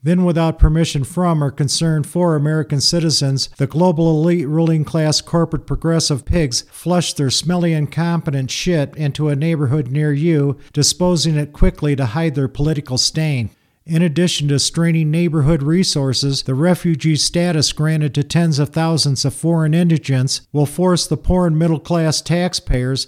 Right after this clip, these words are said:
to support these refugees financially for the rest of their lives. Many of these refugees don't know their birth date, can't speak English, read, write, or fill out a simple form,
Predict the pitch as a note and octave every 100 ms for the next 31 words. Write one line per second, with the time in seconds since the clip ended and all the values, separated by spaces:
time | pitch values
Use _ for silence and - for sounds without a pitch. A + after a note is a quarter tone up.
0 | _ C#3+ C3 D3+ - F3 F3+ E3+ D3 A2+
1 | C#3+ F3+ - D3+ B2+ C3+ C3 - D3 C#3+
2 | D#3+ F3+ - C3+ C3+ C3 C#3+ C3 C#3+ D#3+
3 | - C3 C3 C3+ D#3+ C#3+ A2 - - _
4 | _ _ C#3 F3 G3 D#3 D#3 D3+ - C#3+
5 | F3 - D#3 C#3 C#3 B2+ - D3 D3 C#3+
6 | C3 A2+ D#3 E3+ E3+ - B2 C3+ - D3+
7 | D#3 - - D3 - D#3+ E3 C3 C3+ -
8 | C3 D#3+ C#3+ D#3 D#3 C3+ B2 D#3+ D3+ C#3+
9 | C3 - D#3 C#3+ C3 - E3 D3 C3